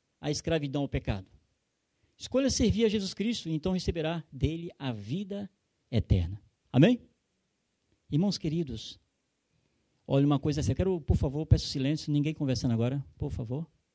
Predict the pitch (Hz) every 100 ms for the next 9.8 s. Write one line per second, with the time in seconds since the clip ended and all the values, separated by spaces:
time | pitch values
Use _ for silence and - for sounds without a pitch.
0 | _ - _ _ - 139 165 175 147 113
1 | 95 - - _ _ _ _ _ _ 135
2 | 135 139 139 135 - _ _ _ _ _
3 | 135 147 113 - 127 139 107 107 - -
4 | _ _ _ _ _ 135 143 139 - 139
5 | - 123 139 107 123 127 143 147 127 113
6 | 117 127 117 - - - _ _ _ _
7 | _ 123 120 127 107 98 151 110 104 123
8 | 117 107 - 120 - _ _ _ 123 123
9 | 104 139 - 131 117 135 131 135